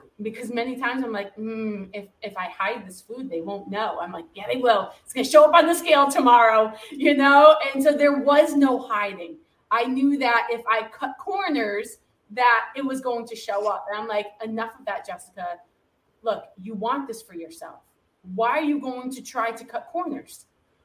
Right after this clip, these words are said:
Why are you going to not do the thing that you said you were gonna do and keep getting the result that keeps you in that place of unhappiness and anger and disappointment and devaluing yourself, uh,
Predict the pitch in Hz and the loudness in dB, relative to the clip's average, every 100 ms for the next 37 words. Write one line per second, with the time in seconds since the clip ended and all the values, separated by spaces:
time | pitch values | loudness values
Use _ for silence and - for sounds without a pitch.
0 | _ 190 208 262 320 330 277 277 262 254 | _ -4 4 4 4 2 0 -2 -2 -4
1 | 254 254 - 254 240 233 233 226 214 - | -6 -10 -12 -12 -12 -10 -8 -8 -10 -14
2 | _ _ 208 240 285 269 220 285 285 285 | _ _ -6 -2 -2 -4 -2 0 0 -4
3 | 330 359 311 262 262 311 294 294 277 277 | -8 -4 -4 -4 -6 -6 -6 -4 -6 -4
4 | 269 202 190 349 294 226 - _ 226 - | -6 -6 -6 -4 -4 -6 -10 _ -16 -6
5 | 320 320 294 269 247 247 233 320 - 240 | -4 -2 0 0 -2 -4 2 2 0 -10
6 | - - 339 277 285 269 240 - - 311 | -12 -10 -8 -6 -4 -2 -4 -4 -8 -8
7 | - 220 214 - 247 339 311 214 185 - | -8 -6 -8 -6 -8 -6 -6 -6 -8 -16
8 | _ _ - 233 - 269 339 403 254 202 | _ _ -8 -6 -4 -4 -2 -2 0 -2
9 | 196 - - 240 208 302 339 - 320 403 | -2 -10 -10 -8 -4 -6 -6 -8 -4 -4
10 | 440 233 220 220 - _ _ 254 262 226 | -4 -4 -4 -6 -12 _ _ -6 -4 -6
11 | - - 214 285 311 262 220 285 440 427 | -14 -18 -10 -2 -2 0 -2 -2 0 0
12 | 302 233 208 196 - 175 - - _ 240 | 0 0 -4 -8 -8 -8 -8 -14 _ -12
13 | 254 233 | -6 -4